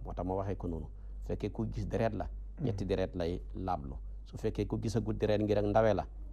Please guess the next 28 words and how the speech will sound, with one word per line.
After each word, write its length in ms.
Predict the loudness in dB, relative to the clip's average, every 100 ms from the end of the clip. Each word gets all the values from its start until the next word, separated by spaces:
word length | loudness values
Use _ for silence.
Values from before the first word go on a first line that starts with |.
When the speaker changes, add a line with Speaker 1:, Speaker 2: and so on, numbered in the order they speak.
| -6
Speaker 1:
ñetti 240 | -6 0 2
weer. 200 | 2 0 -6 -14 -12 -8
Su 60 |
fekkee 320 | 0 2 4 4
ànd 240 | 4 2
ga 80 | 2
jëlee 220 | 2 2
na 100 | 2
ca 100 | 0
ëmb, 240 | -2 -4 -4 -8 -10 -10 -4
kon 160 | -4 -2
fokk 300 | -4 -4 -4
mu 200 | -2 -2 -2
teqalikoo 540 | -2 0 -2 -2 -2
gi 80 | -2
takkoog 340 | -6 -4 -4
moom 260 | -4 -4 -6 -6
ci 80 | -4
lay 120 | -4
door 180 | -4 -4
a 40 |
jeexal. 320 | -4 -4 -6 -8 -8
"وأولاة 340 | -4 0 0 -2
الأحمال 580 | -6 -6 -6 -6 -6 -8 -8
أجلهن 540 | -6 -4 -4 -4 -6 -6 -8 -6
أن 60 | -6
يضعن 420 | -6 -6 -6 -6 -8 -8
حملهن." 440 | -6 -6 -4 -6